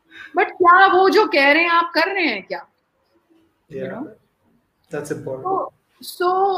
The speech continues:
Speaker 1: uh, finally, I have a committed path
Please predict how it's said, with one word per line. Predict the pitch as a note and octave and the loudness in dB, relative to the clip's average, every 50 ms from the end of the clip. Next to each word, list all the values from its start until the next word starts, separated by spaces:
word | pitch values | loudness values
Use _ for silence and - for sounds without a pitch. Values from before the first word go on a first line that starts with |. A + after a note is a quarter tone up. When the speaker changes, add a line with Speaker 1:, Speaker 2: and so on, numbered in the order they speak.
| D#4 - - | -4 -4 -2
Speaker 1:
uh, | A#3+ C4 C4 B3+ B3 A#3+ A#3+ A#3 A#3 A#3 A#3 A3+ A#3 A3+ A3+ A3+ A3 G#3 - - _ _ _ _ _ _ G3 _ _ _ _ _ _ _ _ _ _ _ _ _ _ _ _ _ _ _ _ _ _ _ G#3+ G3 - _ _ _ _ _ - - | 0 2 2 2 2 0 -2 -2 -4 -6 -6 -8 -8 -8 -8 -10 -10 -12 -18 -20 _ _ _ _ _ _ _ _ _ _ _ _ _ _ _ _ _ _ _ _ _ _ _ _ _ _ _ _ _ _ -20 -20 -20 _ _ _ _ _ -2 2
finally, | C#4+ B3+ C#4+ F4 G4+ G#4 G#4+ F#4 D#4 D4+ C#4 C#4 C#4 C4+ - | 2 4 4 2 0 0 0 2 2 2 2 2 0 -2 0
I | A#3+ B3+ B3 B3 B3 B3 C4 C#4 C#4 B3 C4 | 0 0 2 2 0 0 -2 -4 -4 -2 0
have | C4+ B3 B3 A#3+ A#3 A#3 A#3 A#3 A3 - - _ _ _ _ _ _ _ | 0 2 2 4 2 2 0 0 -4 -12 -20 _ _ _ _ _ _ _
a | - G#3 G3 - _ _ _ _ _ _ _ - | -14 -14 -14 -14 _ _ _ _ _ _ _ -8
committed | G#3+ G#3+ A3 B3+ C#4+ D4 E4+ D#4+ D#4 A#3 - - - - - _ _ _ _ _ _ _ - _ - | -6 -4 -4 -4 -2 -2 -2 -2 -2 -4 -6 -10 -14 -16 -18 _ _ _ _ _ _ _ -4 _ 2
path | A#3+ A3+ A#3 C4+ C#4 | 4 6 6 4 2